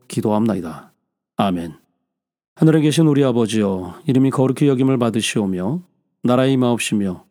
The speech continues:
뜻이 하늘에서 이룬 것 같이 땅에서도 이루어지이다. 오늘날 우리에게 일용할 양식을 주옵시고, 우리가 우리에게 죄진 자를 사하여 준 것 같이 우리 죄를 사하여 주옵시고,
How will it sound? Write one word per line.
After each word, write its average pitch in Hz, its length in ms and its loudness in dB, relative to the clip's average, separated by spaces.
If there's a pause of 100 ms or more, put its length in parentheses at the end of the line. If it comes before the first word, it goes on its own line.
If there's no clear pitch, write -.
(420)
뜻이 156 220 0
하늘에서 147 420 2
이룬 135 180 2
것 127 120 0
같이 117 440 -2
땅에서도 139 500 0
이루어지이다. 117 680 -2 (1080)
오늘날 151 360 4
우리에게 151 320 2
일용할 139 220 2
양식을 127 420 0
주옵시고, 117 680 -4 (420)
우리가 127 280 2
우리에게 127 340 2
죄진 139 340 2
자를 139 220 2
사하여 147 260 0
준 131 140 0
것 120 160 -2
같이 98 400 -6 (680)
우리 143 240 2
죄를 139 240 2
사하여 131 320 0
주옵시고, 120 640 -2